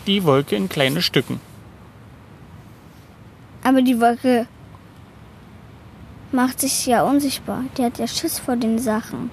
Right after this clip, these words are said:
Speaker 1: Ach so.
Speaker 2: Deswegen ja.
Speaker 1: Hm.
Speaker 2: Deswegen ist sie dann ja weiter höher oder weiter unten.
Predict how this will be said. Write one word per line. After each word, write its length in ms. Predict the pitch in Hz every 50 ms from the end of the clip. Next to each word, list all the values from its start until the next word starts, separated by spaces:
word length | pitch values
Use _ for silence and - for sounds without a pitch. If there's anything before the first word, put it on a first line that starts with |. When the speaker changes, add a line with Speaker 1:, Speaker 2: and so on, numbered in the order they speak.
| -
Speaker 1:
Ach 160 | - 151 131
so. 300 | - - 151 151 160 147 123 - - - - -
Speaker 2:
Deswegen 580 | - 247 - - - 302 302 302 302 294 226 214
ja. 120 | 214 214 208 - - - - - - - - - - -
Speaker 1:
Hm. 100 | - 147
Speaker 2:
Deswegen 400 | 156 240 117 131 233 254 247 247
ist 120 | 233 254 254
sie 100 | 262 254
dann 220 | - 240 233 240
ja 140 | 240 240 226
weiter 340 | 233 233 233 247 240 233 247
höher 460 | 254 269 285 285 254 226 202 185 123
oder 380 | 175 214 220 220 214 208 - - - - - - - - - - - - - - -
weiter 320 | - 214 233 - 254 -
unten. 460 | - 277 277 269 240 - - - 233